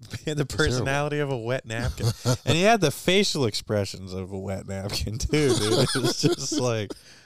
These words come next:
Speaker 1: oh, my gosh. Um, so the brother gets got in the neck by something.
Speaker 2: By the friend.
Speaker 1: Yeah, but I don't know what he stabbed him with.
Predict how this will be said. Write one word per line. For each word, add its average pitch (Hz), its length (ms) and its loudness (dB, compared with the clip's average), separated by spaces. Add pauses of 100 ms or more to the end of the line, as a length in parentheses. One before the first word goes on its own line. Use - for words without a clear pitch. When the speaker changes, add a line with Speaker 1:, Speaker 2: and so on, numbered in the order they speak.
(160)
Speaker 1:
oh, 131 300 0
my 98 120 -4
gosh. 117 840 -4 (100)
Um, 131 560 0 (500)
so 190 100 -2
the 202 60 0
brother 247 360 2
gets 147 260 -6
got 117 300 -2
in 104 60 -16
the 101 60 -12
neck 107 560 -8 (500)
by 107 280 -2
something. 110 520 -12 (1120)
Speaker 2:
By 92 160 -6
the 90 80 -6
friend. 139 280 -6 (400)
Speaker 1:
Yeah, 165 240 4
but 107 120 -2
I 117 60 4
don't 135 100 2
know 117 120 -2
what 101 100 0
he 98 60 -10
stabbed 95 320 -8
him 85 100 -20
with. - 320 -20